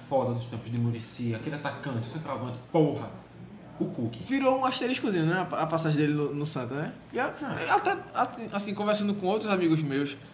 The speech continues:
Speaker 2: que também torcem pelo Santa Cruz, eles são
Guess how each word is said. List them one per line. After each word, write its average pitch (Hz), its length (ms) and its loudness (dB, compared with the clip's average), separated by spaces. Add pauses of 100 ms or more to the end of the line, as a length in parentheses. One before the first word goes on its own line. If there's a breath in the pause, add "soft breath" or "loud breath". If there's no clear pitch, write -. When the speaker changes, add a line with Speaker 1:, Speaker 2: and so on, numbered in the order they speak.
(140)
Speaker 2:
que 156 100 -6
também 165 260 4
torcem 156 320 2
pelo 139 180 -2
Santa 127 280 -4
Cruz, 156 260 0
eles 233 320 -4 (180 loud breath)
são 269 380 2